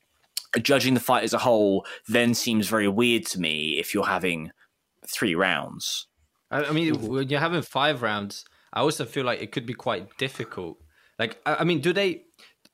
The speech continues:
Speaker 2: do we know how, how the judges do it? Do they still sort of, I guess they have their own little, uh,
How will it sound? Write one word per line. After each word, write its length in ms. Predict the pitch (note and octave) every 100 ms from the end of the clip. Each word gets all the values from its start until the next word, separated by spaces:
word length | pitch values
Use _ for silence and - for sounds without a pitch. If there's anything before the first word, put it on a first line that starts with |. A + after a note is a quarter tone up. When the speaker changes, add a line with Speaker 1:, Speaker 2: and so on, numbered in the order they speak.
| B2+
Speaker 2:
do 80 | D3+
we 140 | F3
know 420 | E3+ E3+ E3 D3 -
how, 560 | - C3+ C3+ B2 G2+ -
how 240 | C3 B2
the 120 | A2+
judges 460 | G#2+ B2+ A#2+ B2 G#2
do 180 | - A#2
it? 140 | A2+
Do 100 | A#2+
they 260 | A2+ A2+ A2
still 380 | - - C3 B2+
sort 240 | - A#2+
of, 220 | A#2 G#2+ - -
I 80 | A#2
guess 160 | B2+ B2
they 140 | B2
have 280 | A#2 B2+ A#2+
their 160 | A2+
own 200 | B2 B2
little, 440 | A#2+ A#2+ A2+ A2+ A2 _ _ _ _ _ -
uh, 640 | A2 A2 G#2+ G#2 G#2